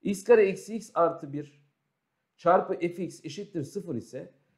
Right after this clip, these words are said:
dolayısıyla şunun kökleri aynı zamanda şu denklemin de kökleri olacağından yani x kare eksi x artı bir eşittir sıfır ise buradan x eşittir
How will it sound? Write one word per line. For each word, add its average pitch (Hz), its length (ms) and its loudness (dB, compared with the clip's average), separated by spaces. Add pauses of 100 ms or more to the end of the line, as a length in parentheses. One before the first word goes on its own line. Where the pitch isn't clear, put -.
(160)
dolayısıyla 196 420 2
şunun 180 520 -4
kökleri 147 640 -4 (560)
aynı 208 260 4
zamanda 143 680 -2
şu 190 120 -6
denklemin 135 480 -2
de 175 300 -8 (180)
kökleri 175 340 -2
olacağından 110 800 -4 (560)
yani 160 320 2
x 190 140 -10
kare 170 200 2
eksi 156 260 -4
x - 160 -10
artı 135 300 -2
bir 120 120 -8
eşittir 127 380 -12
sıfır 135 300 -14
ise 123 460 -12
buradan 143 380 0
x - 200 -18
eşittir 147 540 -14